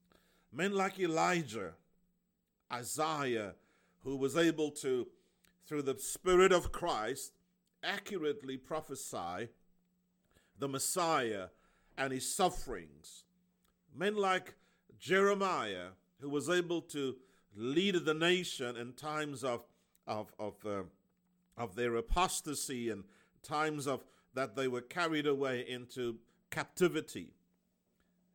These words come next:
He is greater than these prophets. And then we've learned that he's greater than angels because, <clears throat> bear in mind how important angels, uh,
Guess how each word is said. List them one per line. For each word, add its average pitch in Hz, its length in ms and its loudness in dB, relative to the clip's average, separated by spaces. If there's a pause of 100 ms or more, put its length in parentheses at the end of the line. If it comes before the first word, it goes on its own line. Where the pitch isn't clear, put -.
(140)
He 120 120 -8
is 127 260 -6
greater 175 420 4
than 131 240 -2
these 120 220 -8
prophets. - 680 -8 (800)
And 135 160 -10
then 247 200 2
we've 196 200 -2
learned 175 340 2
that 160 120 2
he's 131 140 -2
greater 160 420 2
than 135 320 -2
angels 131 640 0
because, 143 600 -6 (500)
<clears throat> - 500 -20
bear 156 240 2
in 143 100 -2
mind 123 400 -2 (600)
how 127 140 -6
important 160 720 0
angels, 123 840 2 (640)
uh, 104 300 -4